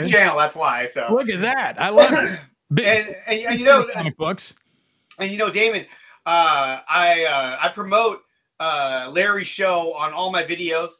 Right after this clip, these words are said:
Speaker 2: Uh, and I, and I would love to do it for you as well, 'cause, I mean, both you guys, I'm so happy to see you guys having so much success on YouTube. It's well deserved. And the fact that you guys are not on K N B R or, uh, ninety-five seven The Game is just ridiculous.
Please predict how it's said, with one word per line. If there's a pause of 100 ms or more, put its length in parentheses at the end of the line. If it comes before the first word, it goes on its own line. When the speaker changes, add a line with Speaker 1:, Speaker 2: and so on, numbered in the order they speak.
(400)
Speaker 2:
Uh,
and
I,
and
I
would
love
to
do
it
for
you
as
well,
'cause,
I
mean, (180)
both
you
guys,
I'm
so
happy
to
see
you
guys
having (240)
so
much
success
on
YouTube.
It's
well
deserved. (520)
And
the
fact
that
you
guys
are
not
on
K
N
B
R
or,
uh,
ninety-five
seven
The
Game
is
just
ridiculous.